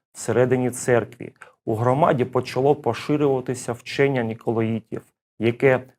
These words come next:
поєднувало розпусту з поклонінням Христу. Господь не залишає це без уваги, адже компроміси з гріхом несумісні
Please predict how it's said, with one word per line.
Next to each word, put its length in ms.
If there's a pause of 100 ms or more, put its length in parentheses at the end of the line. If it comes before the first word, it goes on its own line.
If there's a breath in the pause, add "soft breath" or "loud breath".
(100)
поєднувало 720
розпусту 600
з 80
поклонінням 680
Христу. 520 (520 soft breath)
Господь 500
не 80
залишає 600
це 200
без 260
уваги, 460 (120)
адже 360
компроміси 760
з 100
гріхом 500 (300 loud breath)
несумісні 840